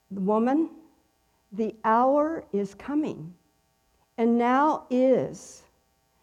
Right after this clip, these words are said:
when those who worship the Father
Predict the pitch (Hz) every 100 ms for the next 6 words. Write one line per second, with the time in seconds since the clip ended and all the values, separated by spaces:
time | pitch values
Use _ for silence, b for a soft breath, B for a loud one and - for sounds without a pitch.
0 | _ _ 262 254 247 262 302 339 311 -
1 | 294 254 254 262 277 269 - 196 - 185
2 | 196 208 175